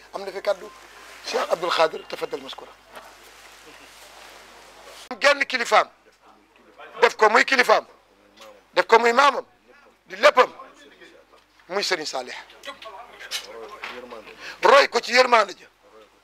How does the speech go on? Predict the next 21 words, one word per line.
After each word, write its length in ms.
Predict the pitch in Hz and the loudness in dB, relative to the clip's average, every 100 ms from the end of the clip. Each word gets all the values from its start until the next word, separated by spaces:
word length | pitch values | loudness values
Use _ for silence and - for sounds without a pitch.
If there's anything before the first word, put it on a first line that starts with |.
| _ _ 123 _ - _ - - | _ _ -20 _ -20 _ -16 2
roy 220 | 214 262 | 6 6
ko 120 | 254 | 4
ci 120 | 254 | -2
ndimbal 380 | 240 254 254 233 | 0 2 2 2
la. 60 | 175 - _ _ _ _ _ _ _ _ _ _ _ - | 0 -10 _ _ _ _ _ _ _ _ _ _ _ -4
Loolu 180 | 180 175 | -2 -2
kenn 200 | 170 139 | -8 -8
ku 80 | 165 | -10
ne 60 | |
xam 120 | 151 123 | -10 -12
na 60 | |
ko. 100 | - _ _ _ 135 - _ _ _ _ _ _ 104 104 _ 117 113 98 104 120 131 123 - - - - - - | -20 _ _ _ -20 -20 _ _ _ _ _ _ -20 -20 _ -20 -20 -20 _ -20 -20 -20 -20 -20 -20 -20 -12 0
Te 100 | 214 | 2
lu 80 | |
baax 220 | 240 254 226 | 4 2 0
lii 200 | 226 277 | -4 -4
ngeen 180 | 269 247 | -4 -2
di 60 | |
wax 120 | 247 - | -2 -2
ci 100 | 214 | -4
moom, 200 | 202 | -4